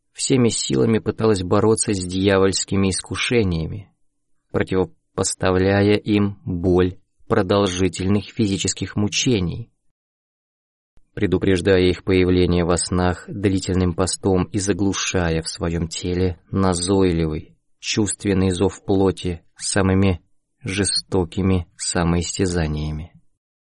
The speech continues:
В конце концов, она прекратила борьбу с собою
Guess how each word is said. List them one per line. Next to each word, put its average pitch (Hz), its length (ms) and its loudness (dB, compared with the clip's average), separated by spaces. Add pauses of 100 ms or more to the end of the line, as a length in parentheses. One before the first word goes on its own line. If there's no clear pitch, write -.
(1120)
В - 80 -18
конце - 260 -2
концов, 131 400 0
она 113 200 2
прекратила 117 540 0
борьбу 90 320 2
с - 60 -6
собою 85 560 -2